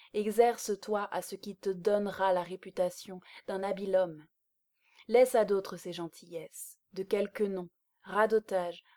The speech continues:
ou niaiserie qu'il faille les appeler, qui te réduiront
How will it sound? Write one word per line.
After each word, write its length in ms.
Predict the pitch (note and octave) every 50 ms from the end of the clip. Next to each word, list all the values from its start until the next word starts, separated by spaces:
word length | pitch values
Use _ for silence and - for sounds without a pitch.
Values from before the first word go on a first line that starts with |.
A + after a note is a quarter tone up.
| _ _
ou 100 | G#3 G3
niaiserie 600 | G3 G3 G3+ G#3+ G#3+ G3+ F#3 G3 F3+ F3+ E3+ D#3+ - _ _ _ _
qu'il 200 | - - F#3+ F3+
faille 280 | - - F#3 F3+ F3+ F3
les 200 | F3 E3+ E3+ F3
appeler, 440 | F3 E3 - - - D#3 D3+ - _ _ _ _ _ _ _ _ _
qui 140 | - - G#3
te 100 | - A3+
réduiront 720 | A3 A3 A3+ B3 B3 A3 A3+ A3 A#3 A3+ G#3 - F#3 F3